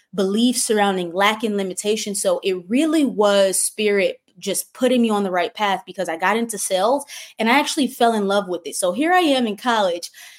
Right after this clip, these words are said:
and I'm taking this career so seriously. I'm, like, selling all of my friends and family whole life insurance policies. And, um,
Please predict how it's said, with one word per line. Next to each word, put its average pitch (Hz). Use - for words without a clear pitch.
and 247
I'm 302
taking 330
this 339
career 285
so 269
seriously. 269
I'm, 247
like, 233
selling 247
all 240
of 247
my 254
friends 240
and 220
family 214
whole 240
life 220
insurance 214
policies. 214
And, 226
um, 202